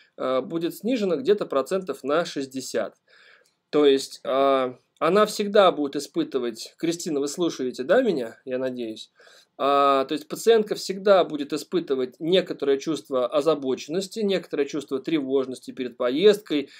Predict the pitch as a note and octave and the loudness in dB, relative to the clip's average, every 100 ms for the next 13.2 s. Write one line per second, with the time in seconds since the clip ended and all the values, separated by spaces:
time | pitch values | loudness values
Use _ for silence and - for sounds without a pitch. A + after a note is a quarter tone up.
0 | - _ D#3+ D3+ F3 A3 G3+ G3+ F#3 G#3+ | -20 _ -2 0 2 4 4 2 4 4
1 | G3 F3+ E3 D3+ E3 - G3 A#3+ A#3+ G#3 | 4 0 -2 -4 -8 -6 0 4 4 2
2 | - _ - F3+ E3+ E3+ D#3 D3+ D3+ C#3+ | -6 _ 0 2 2 2 2 2 0 0
3 | G3+ A#3 G#3 F#3 D#3+ D#3 D3 D#3 D#3+ E3 | 2 4 4 2 0 -2 -2 0 2 2
4 | E3+ A#3+ - F#3 D#3 D3 F3 G#3+ - G3+ | 6 4 4 -6 -4 -2 0 0 0 -4
5 | F3+ D3 D3 D3 D#3+ F3+ F#3 F3+ _ _ | -2 -4 -4 -2 4 4 4 -2 _ _
6 | _ _ _ _ _ _ _ _ _ - | _ _ _ _ _ _ _ _ _ -4
7 | D3+ D#3 D#3 D3+ C#3+ C#3 - - - _ | 2 4 4 6 6 4 -4 -16 -20 _
8 | E3 G3+ - - C3+ - - _ - G#3 | -2 0 0 0 0 -2 -20 _ 4 4
9 | G#3 F3+ - E3 D#3+ F#3+ D#3+ A#2+ A#2 - | 4 -2 0 0 4 6 6 4 -4 -8
10 | A2 G2 - _ _ _ D#3 D3+ G3 F#3 | -10 -10 -16 _ _ _ -2 -2 -2 0
11 | C#4 B3 F#3+ G3 F#3 A3 B3+ - D#3+ D#3 | 2 2 2 0 2 4 2 0 0 2
12 | F#3 E3+ - - - G3+ B3 G#3+ D3+ - | 4 2 -2 -16 -4 2 2 2 -2 -4
13 | B2 | -6